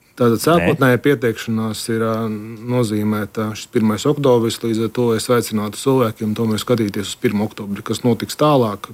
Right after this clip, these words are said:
Speaker 1: par to nav, nav domāts un par to nav runāts. Bet sākotnēja pieteikšana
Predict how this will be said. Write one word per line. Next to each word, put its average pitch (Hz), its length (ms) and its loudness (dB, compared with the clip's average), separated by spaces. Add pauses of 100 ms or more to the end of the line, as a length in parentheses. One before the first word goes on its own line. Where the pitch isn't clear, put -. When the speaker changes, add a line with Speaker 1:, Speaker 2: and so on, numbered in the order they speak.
(120)
Speaker 1:
par 107 160 -14
to 113 220 0 (960)
nav, 107 240 -2
nav 117 320 2
domāts 117 560 2
un 107 160 -6
par - 80 -18
to 113 240 -4
nav 107 160 -2
runāts. 101 400 -2
Bet 113 160 -8
sākotnēja 135 640 2
pieteikšana 110 560 -2